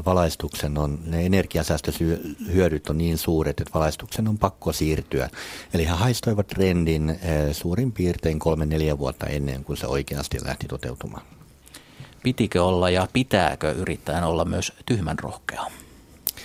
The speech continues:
Speaker 1: Ö, minusta ei lainkaan. Päinvastoin on, on parempi, jos yrittäjä ei ole. Elikkä, ö, on monta tapaa lähteä yrittämään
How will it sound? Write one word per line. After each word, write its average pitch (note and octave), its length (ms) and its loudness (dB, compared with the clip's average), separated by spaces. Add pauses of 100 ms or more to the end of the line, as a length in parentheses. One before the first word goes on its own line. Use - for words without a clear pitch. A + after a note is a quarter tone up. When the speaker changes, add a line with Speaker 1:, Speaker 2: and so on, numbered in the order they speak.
(640)
Speaker 1:
Ö, G#2 280 6 (140)
minusta B2+ 500 4
ei G2+ 360 6
lainkaan. F#2 800 2 (200)
Päinvastoin G2 640 2
on, E2 160 2
on E2+ 180 0
parempi, F#2+ 380 4
jos E2 140 2
yrittäjä E2 480 2
ei F2 300 4
ole. C#2+ 320 2
Elikkä, C#2 360 -2
ö, D#2+ 300 -4 (800)
on G2 120 4
monta G#2+ 280 4
tapaa F#2+ 340 4
lähteä F2+ 340 2
yrittämään E2 640 2